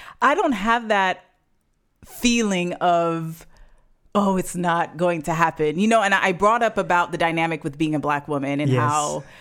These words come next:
Speaker 1: you know,
Speaker 2: It was
Speaker 1: you're not
Speaker 2: an
Speaker 1: gonna
Speaker 2: issue, yeah.
Speaker 1: Right, because, and this is not because Shelly's on, like, "Oh, Shelly, blah, blah, blah, you're this," but no, it's just not happened for me.
Speaker 2: Yeah, no, I,
Speaker 1: So
Speaker 2: I, I think I, I mentioned the black thing because I think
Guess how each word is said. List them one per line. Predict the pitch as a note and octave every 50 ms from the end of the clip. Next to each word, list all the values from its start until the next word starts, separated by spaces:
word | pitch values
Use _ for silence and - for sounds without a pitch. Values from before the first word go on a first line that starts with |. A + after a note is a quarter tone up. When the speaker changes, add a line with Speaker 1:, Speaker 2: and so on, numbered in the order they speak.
| - _
Speaker 1:
you | - E3+
know, | E3+ E3+ E3+ E3 -
Speaker 2:
It | -
was | - -
Speaker 1:
you're | - F#3
not | G#3 A3+ A#3 A3
Speaker 2:
an | A3+
Speaker 1:
gonna | G#3+ G#3 G3+
Speaker 2:
issue, | G3 C3 B2 B2+ C3+ C3
yeah. | C3 C3 C3+ D#3+ F#3
Speaker 1:
Right, | B3+ F#4 G#4+ A#4 A4 E4 B3 A#3+
because, | B3+ B3+ - C#4 C4+ B3+ B3 A#3 A#3 - -
and | F3 E3 D#3+ D3 -
this | - E3+ -
is | F#3+ E3+
not | F3 F3 E3+ F3
because | - F3+ G#3 G3+ F3+ -
Shelly's | - F#3 F3 F3 F3 E3+ D#3+
on, | F3 E3 E3 D#3+
like, | D#3+ D3+ D3+ -
"Oh, | B3+ F4 F4+ F#4
Shelly, | F4 - - C#4 C4+ C#4 C4
blah, | A#3+ A#3+
blah, | A#3+ A#3+ A#3
blah, | G#3+ G3+ G#3+ G#3+ G#3+
you're | G#3+ A3 A3 G#3 G#3 G#3
this," | G3+ G3 G3+ G#3+ G#3+ -
but | - F#3 F#3 F3+ - - D#3+
no, | E3 F3+ F#3+ G#3 A3+ A#3 A3 F#3+ F3 D#3+ D#3 - _ _ _
it's | - G3+
just | - B3+ - A#3+
not | A#3+ A#3 A#3+
happened | - B3+ C#4 D4 - C#4 A#3
for | - F#3+ E3+
me. | D#3 D3 - - - _ _ _ _ _ _
Speaker 2:
Yeah, | D3 B2+ B2+ B2 A#2+
no, | B2+ C3 C3+
I, | C#3 D3+
Speaker 1:
So | E3+ A#3 A#3 A3+ A3 A3 G#3+ -
Speaker 2:
I, | F3 E3+ F3+ F3+
I | F3+
think | F3 G#3+ G#3
I, | G#3+ G#3+ G3+ G3 -
I | F3 G3 G#3
mentioned | G#3+ A3+ G#3+ - G#3 G3+ F#3+ F#3+
the |
black | F3+ F3+ F#3+ G3+ G3 -
thing | - E3 D3 C#3
because | C3+ C#3 C#3 - C3 B2 B2 -
I | C3 C#3 D3 E3
think | E3 - - E3 D3 C#3 C3+ C3+ - -